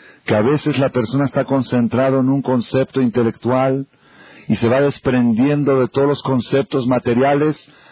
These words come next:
hasta que por unos instantes se siente uno ángel. Por unos instantes y luego se le quita. Pocas personas lo han experimentado.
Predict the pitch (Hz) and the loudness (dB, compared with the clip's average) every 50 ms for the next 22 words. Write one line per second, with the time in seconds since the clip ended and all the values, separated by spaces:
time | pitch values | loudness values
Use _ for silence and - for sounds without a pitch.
0 | - - - 117 113 - 131 107 107 110 110 120 127 147 151 156 139 - 139 135 | -20 -4 -2 -2 -2 0 -2 -2 -2 -2 0 0 0 2 0 -2 -2 -2 -2 -2
1 | 127 110 - - 139 143 147 147 147 - - 147 135 - - 120 104 - - 127 | -2 -2 -4 -2 -2 0 0 0 -2 -2 -2 -4 -4 -2 -4 -6 -4 -2 -2 0
2 | 131 131 127 - 127 123 123 127 127 123 123 123 - - - 117 110 107 98 - | 0 0 0 0 0 0 2 2 2 0 0 -2 -4 -4 -4 -2 0 -2 -2 -4
3 | - - 92 82 82 87 64 55 - _ _ _ _ _ _ _ _ _ _ _ | -6 -6 -4 -4 -4 -8 -12 -14 -18 _ _ _ _ _ _ _ _ _ _ _
4 | _ _ _ _ _ - 101 110 120 131 123 123 120 110 - 131 131 131 110 - | _ _ _ _ _ -2 -2 0 0 -2 -2 -2 -4 -2 0 -2 0 0 -2 -2
5 | 98 87 - _ _ _ _ _ - 98 107 113 117 107 - 110 98 95 - - | -6 -8 -8 _ _ _ _ _ -2 0 0 0 0 0 -2 -2 -2 -2 -2 -2
6 | 107 - - 90 82 76 - _ _ _ _ _ - - - _ _ _ - 117 | -4 -2 -2 -6 -6 -6 -10 _ _ _ _ _ -20 -20 -20 _ _ _ -2 -2
7 | 135 - 151 147 - - 131 113 123 143 139 127 120 127 131 131 - - - 107 | 0 0 -2 -2 -2 -2 -4 -2 0 0 0 2 0 0 0 -2 -4 -2 -2 0
8 | 110 107 104 101 98 - 113 113 113 104 92 80 | 0 2 0 0 0 0 0 0 0 0 -2 -6